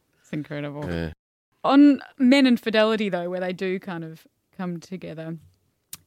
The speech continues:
Speaker 1: Julie says, "I don't like men's double standards, I guess. Men want women to deceive them because it'll prove their worst thoughts about women."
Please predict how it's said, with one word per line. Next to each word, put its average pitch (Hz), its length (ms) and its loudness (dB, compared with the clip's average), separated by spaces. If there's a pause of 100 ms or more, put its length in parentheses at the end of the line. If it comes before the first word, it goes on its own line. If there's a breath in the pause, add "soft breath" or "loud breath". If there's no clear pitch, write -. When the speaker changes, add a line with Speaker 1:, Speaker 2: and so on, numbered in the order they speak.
Speaker 1:
Julie 226 360 2
says, 202 200 2
"I 208 160 6
don't 214 220 0
like 190 220 -2
men's 185 280 -2
double 175 240 -2
standards, 196 500 -2
I 170 100 -6
guess. 170 380 -8 (580 soft breath)
Men 208 240 2
want 190 180 0
women 185 200 -2
to 160 100 -8
deceive 185 420 -2
them 175 160 -2
because 165 320 -6
it'll 165 160 -8
prove 180 300 -4
their 165 140 -4
worst 175 340 -2
thoughts 165 300 -8
about 151 260 -10
women." 151 400 -12